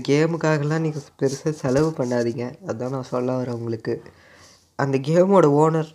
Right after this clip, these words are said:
நம்மளுக்கு வந்து ஒரு டை-, ஒரு டைமண்ட் கூட ஓசியில் கொடுக்கறது மாதிரி இல்ல. So, நம்ம எதுக்கு தேவையில்லாம இந்த கேமுக்கு செலவு பண்ணிட்டு இருக்கோம்? நான், நான் சொல்லி யாரும் கேட்கவும் போறதில்ல. But இருந்தாலும் நான் சொல்றேன்.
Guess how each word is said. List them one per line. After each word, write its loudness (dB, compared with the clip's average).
நம்மளுக்கு 0
வந்து -2
ஒரு 0
டை-, 2
ஒரு 4
டைமண்ட் 2
கூட 2
ஓசியில் 2
கொடுக்கறது -4
மாதிரி 0
இல்ல. -4
So, -4
நம்ம 2
எதுக்கு 2
தேவையில்லாம 2
இந்த 2
கேமுக்கு 0
செலவு 0
பண்ணிட்டு -6
இருக்கோம்? -8
நான், 0
நான் -4
சொல்லி -2
யாரும் 4
கேட்கவும் 0
போறதில்ல. -2
But -2
இருந்தாலும் 2
நான் 0
சொல்றேன். -6